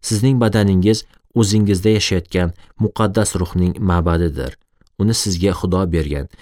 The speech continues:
Sizlar o'zingizga tegishli emassizlar.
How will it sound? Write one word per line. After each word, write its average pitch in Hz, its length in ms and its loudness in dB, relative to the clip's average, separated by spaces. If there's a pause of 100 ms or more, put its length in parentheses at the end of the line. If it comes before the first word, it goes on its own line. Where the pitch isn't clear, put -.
(220)
Sizlar 110 360 0 (320)
o'zingizga 120 580 2
tegishli 98 580 -4
emassizlar. 82 640 -2